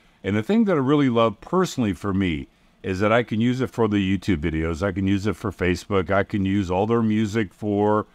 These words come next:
Instagram, for Twitter slash X. But the most important thing for me personally is that I can use it on commercial projects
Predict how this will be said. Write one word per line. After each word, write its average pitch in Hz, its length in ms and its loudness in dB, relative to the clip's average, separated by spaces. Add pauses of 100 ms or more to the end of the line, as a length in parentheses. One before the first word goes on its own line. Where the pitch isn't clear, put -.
(260)
Instagram, 120 1000 0
for 120 200 2
Twitter 117 640 2 (220)
slash 73 520 -6
X. 107 480 -4 (540)
But 90 240 0
the 107 80 -2
most 156 260 2
important 147 460 -2
thing 127 180 0
for 110 120 -4
me 110 160 2
personally 123 460 -2
is 85 100 -4
that 95 120 0
I 127 140 2
can 117 220 0
use 110 180 0
it 110 80 0
on 104 160 0
commercial 101 460 -2
projects 76 640 -4